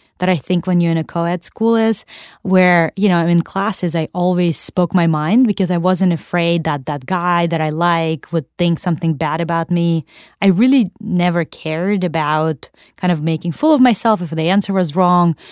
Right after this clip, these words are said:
or, like, it was all about speaking up in class. And there was a lot of competition, uh, really healthy, positive competition, where if you had, you know, if there was a requirement to get an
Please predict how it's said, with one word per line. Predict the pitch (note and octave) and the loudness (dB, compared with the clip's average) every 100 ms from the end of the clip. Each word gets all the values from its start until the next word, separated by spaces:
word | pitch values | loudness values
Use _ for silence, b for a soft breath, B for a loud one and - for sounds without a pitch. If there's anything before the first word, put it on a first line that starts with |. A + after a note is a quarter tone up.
| B - | B -2
or, | F#3+ F3+ E3+ | 2 4 4
like, | E3+ D#3+ | 2 0
it | G3 | -2
was | F#3+ F3+ | 0 2
all | F#3 G3 | 2 2
about | F#3 D#3+ - | 2 0 -2
speaking | - F3 F3 | -2 0 0
up | E3 | -2
in | F3 | -2
class. | E3+ E3 D#3+ F#3+ A#3 - B B B _ | -4 -6 -4 -4 -4 -12 B B B _
And | F#3 F#3+ | 4 6
there | |
was | G3 | 6
a | G3 | 4
lot | F3 E3+ E3 | 2 2 2
of | - | -2
competition, | E3+ E3+ - E3 - G#3+ A#3+ A#3 - | -2 -2 -4 -4 0 4 4 2 -4
uh, | E3 D#3 | -6 -2
really | D#3+ F3+ | 0 0
healthy, | D#3 D#3 E3+ - - E3+ E3 D#3+ D#3 | 0 -4 -4 -6 -4 -2 0 -2 -4
positive | - E3 E3 E3+ E3 | -4 -4 -2 -2 -4
competition, | D#3+ D#3+ - D#3+ F3 D#3+ | -6 -6 -6 -6 -4 -4
where | D#3+ D#3 D3+ B B B | -4 -4 -6 B B B
if | F3 - | -8 -2
you | F3 | -2
had, | C#3 E3+ E3 D#3+ C3 - - | -2 -2 0 -2 -6 -18 -8
you | F#3 | -4
know, | E3 D#3 D3+ | -2 -2 -2
if | D#3+ - | -4 -8
there | - E3+ E3+ | -10 -2 0
was | E3 D#3+ | 0 -2
a | |
requirement | E3 - F3+ F#3 F3+ E3+ | -6 -2 0 2 2 0
to | F3 | -2
get | D#3 E3 | -2 0
an | D#3+ | -2